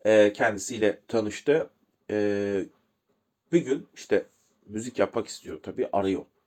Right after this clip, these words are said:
Kurt Cobain. Olimpiyaya gidip gelmeye başladı. Orada da ziyaretlerin birinde Marander'le tanıştı. Aralarında birdenbire başlayan bir aşk hikayesi.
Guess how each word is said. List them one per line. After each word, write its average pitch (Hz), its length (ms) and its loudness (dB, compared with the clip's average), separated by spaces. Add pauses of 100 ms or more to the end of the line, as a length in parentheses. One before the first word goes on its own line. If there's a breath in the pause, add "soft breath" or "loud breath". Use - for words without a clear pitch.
(280)
Kurt - 220 -14
Cobain. 123 400 -2 (340 soft breath)
Olimpiyaya 156 720 8
gidip 110 240 -8
gelmeye 95 340 0
başladı. 98 320 -2
Orada 123 340 2
da 120 80 -6
ziyaretlerin 117 600 0
birinde 127 400 2 (340 soft breath)
Marander'le 117 640 4 (120)
tanıştı. 113 400 -2
Aralarında 120 720 2
birdenbire 113 480 0
başlayan 110 380 0
bir 123 180 2
aşk - 160 -2
hikayesi. 98 640 0